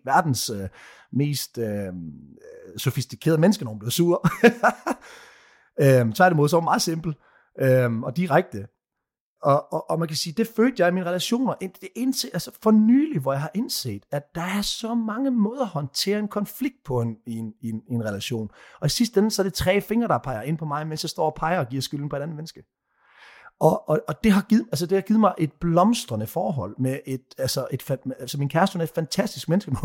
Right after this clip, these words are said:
hun er også ligesom alle andre mennesker dybt traumatiseret <laughs> fra alle mulige ting og holdninger.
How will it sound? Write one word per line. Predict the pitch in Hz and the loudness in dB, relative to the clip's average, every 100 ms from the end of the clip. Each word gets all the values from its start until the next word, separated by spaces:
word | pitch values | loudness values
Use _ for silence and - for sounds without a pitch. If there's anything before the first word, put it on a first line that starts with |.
| 170 156 | 4 2
hun | 151 165 | 2 0
er | |
også | 240 | 0
ligesom | 240 185 | -2 -2
alle | - 277 | -2 -2
andre | 175 | -2
mennesker | 190 - | -2 -2
dybt | 113 170 | -2 -4
traumatiseret | - 143 131 139 131 180 202 175 - 175 - - | 0 0 0 -2 -2 0 0 0 -2 -4 -4 -4
<laughs> | - - - - - | -6 -6 -12 -14 -6
fra | - | 2
alle | 160 190 | 6 8
mulige | 202 196 | 6 4
ting | 160 180 | 2 2
og | 147 | 2
holdninger. | 180 302 107 | 2 0 -2